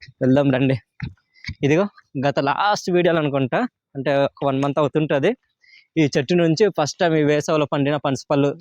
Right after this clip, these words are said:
తినడం అనేది ఒక వీడియో అయితే చేసాం కదా. ఇప్పుడైతే చిన్న చిన్నవి ఉన్నాయి. ఇవి ఇంకొక నెల రోజుల్లో ఇవన్నీ కూడాను ముదిరి మంచిగా ఒక పళ్ళు అయితే వస్తాయన్నమాట, పండుతాయి ఇంకప్పటికి. రండి వెళ్దాం. చూడండి,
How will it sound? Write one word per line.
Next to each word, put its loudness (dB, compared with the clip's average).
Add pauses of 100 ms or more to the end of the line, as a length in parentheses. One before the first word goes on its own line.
(120)
తినడం 0
అనేది 0
ఒక -4
వీడియో 0
అయితే -4
చేసాం -4
కదా. -6 (300)
ఇప్పుడైతే 2
చిన్న 0
చిన్నవి 2
ఉన్నాయి. 2 (340)
ఇవి 4
ఇంకొక 0 (600)
నెల 0
రోజుల్లో 2
ఇవన్నీ 0
కూడాను 0
ముదిరి 0 (380)
మంచిగా 0
ఒక 0 (100)
పళ్ళు 2
అయితే 0
వస్తాయన్నమాట, -2
పండుతాయి -4
ఇంకప్పటికి. -8 (1080)
రండి 2
వెళ్దాం. 2
చూడండి, -2